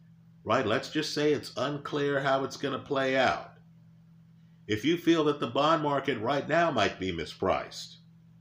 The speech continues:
if you're expecting the yield inversion to revert over time and for there to be more changes, then there are a lot of big-time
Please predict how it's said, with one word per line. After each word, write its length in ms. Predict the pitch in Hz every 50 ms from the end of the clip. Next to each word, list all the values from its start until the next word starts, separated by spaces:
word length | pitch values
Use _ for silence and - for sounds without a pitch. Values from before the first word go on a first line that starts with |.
| - - - - - - - - - - - - - - -
if 160 | 92 - -
you're 260 | 117 147 180 196 190
expecting 840 | 165 - - - - - 151 160 160 156 - - 147 135 139 131 120
the 140 | 120 127 123
yield 520 | 123 117 110 113 143 170 175 180 175 156 135
inversion 920 | 127 117 101 92 90 110 120 113 107 101 101 117 117 113 117 120 - - - - - - - - - - - - - - - - - - - - - -
to 140 | - - 120
revert 640 | 131 156 160 147 143 170 170 165 131 - - - - - - - - - - - - - - - -
over 320 | 131 151 147 143 147 143
time 480 | - - 180 180 190 185 147 - - - - - - - - - - - - - - - - - -
and 160 | 101 127 131
for 120 | - 139
there 200 | 120 131 143 151
to 80 | 147 147
be 160 | 143 147 143
more 260 | 139 147 165 185 185
changes, 840 | 180 - - 120 95 82 76 80 82 76 - - - - - - - - - - - - - - - - - - - - - - - - - - - -
then 160 | - 131 151 156
there 180 | 147 139 139
are 140 | 135 123 117
a 60 | 113
lot 340 | 113 120 123 131 135 135 120
of 280 | 104 95 92 - - 107
big-time 840 | 123 139 147 143 - - 135 113 110 107 107 107 107 107 107 107